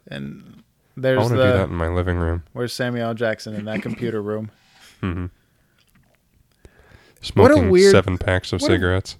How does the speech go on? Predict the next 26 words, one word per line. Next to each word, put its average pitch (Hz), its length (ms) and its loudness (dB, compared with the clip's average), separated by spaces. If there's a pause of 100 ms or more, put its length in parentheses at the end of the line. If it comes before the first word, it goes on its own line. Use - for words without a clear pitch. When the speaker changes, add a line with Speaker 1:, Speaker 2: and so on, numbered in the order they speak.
Speaker 1:
what 233 160 -6
a - 20 -2
weird 151 420 2 (260)
<laughs> - 140 -18
ride 131 420 2
to 120 100 2
have, 120 320 0
like, 113 440 -4 (300)
<laughs> 117 320 -20
bars. 120 380 0
Speaker 2:
Yeah. 127 320 6 (420)
Like, 123 300 4
why 143 160 10
are 180 80 6
you 170 200 4
afraid 139 380 2
that 117 160 -2
they'll 110 220 4
leave? 107 440 0 (440)
I 113 100 6
mean, 113 240 2
they 104 140 4
do. 101 600 4
Fine. 92 580 0 (160)
But, 92 220 0
like, 92 520 -2